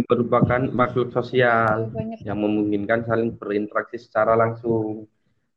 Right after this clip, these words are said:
Speaker 1: Karena mereka juga punya pekerjaan,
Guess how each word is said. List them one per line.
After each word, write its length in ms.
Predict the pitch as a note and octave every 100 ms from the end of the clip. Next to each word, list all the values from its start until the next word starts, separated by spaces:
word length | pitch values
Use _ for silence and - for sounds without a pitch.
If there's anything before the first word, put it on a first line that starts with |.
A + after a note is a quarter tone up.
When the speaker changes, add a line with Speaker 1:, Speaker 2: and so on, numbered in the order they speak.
| -
Speaker 1:
Karena 320 | G#2+ G#2+ A#2
mereka 400 | A#2 A#2 A#2 A#2+
juga 320 | A#2 A2+ G2+
punya 320 | - - F#2+ -
pekerjaan, 840 | _ - _ A2 A#2 A#2+ A#2